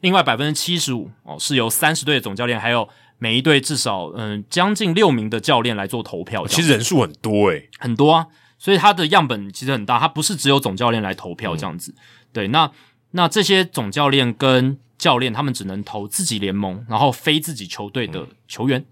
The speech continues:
Speaker 2: 嗯。嗯。
Speaker 1: 因为自己联盟看得比较多啦，
Speaker 2: 嗯。
Speaker 1: 他们可能觉得这样比较，比较
Speaker 2: 虽然现在
Speaker 1: 客观一点。
Speaker 2: 另外有九队都打得到了，
Speaker 1: 对。
Speaker 2: 但，但还是以自己联盟为主。
Speaker 1: 另一个联盟打得还比较少一点啊，
Speaker 2: 嗯。
Speaker 1: 场次。对，所以，呃，最后的结果也都出炉了嘛。那在国联这边，投手是 Zack Wheeler，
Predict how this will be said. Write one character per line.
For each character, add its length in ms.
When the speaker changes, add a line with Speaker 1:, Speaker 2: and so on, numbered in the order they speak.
Speaker 2:
嗯。 140
嗯。 60
Speaker 1:
因 100
为 40
自 140
己 60
联 140
盟 140
看 160
得 60
比 60
较 100
多 260
啦， 160
Speaker 2:
嗯。 80
Speaker 1:
他 80
们 140
可 80
能 120
觉 120
得 80
这 100
样 80
比 80
较， 220
比 80
较 120
Speaker 2:
虽 140
然 100
现 160
在 120
Speaker 1:
客 120
观 220
一 40
点。 260
Speaker 2:
另 120
外 100
有 100
九 120
队 140
都 80
打 200
得 60
到 220
了， 160
Speaker 1:
对。 140
Speaker 2:
但， 420
但 140
还 80
是 160
以 40
自 140
己 80
联 120
盟 160
为 140
主。 280
Speaker 1:
另 160
一 20
个 80
联 120
盟 140
打 140
得 60
还 100
比 60
较 120
少 240
一 80
点 200
啊， 60
Speaker 2:
嗯。 40
Speaker 1:
场 260
次。 240
对， 140
所 160
以， 220
呃， 160
最 160
后 120
的 60
结 160
果 100
也 40
都 100
出 220
炉 160
了 60
嘛。 180
那 120
在 160
国 200
联 160
这 100
边， 180
投 200
手 180
是 180
Zack 260
Wheeler， 400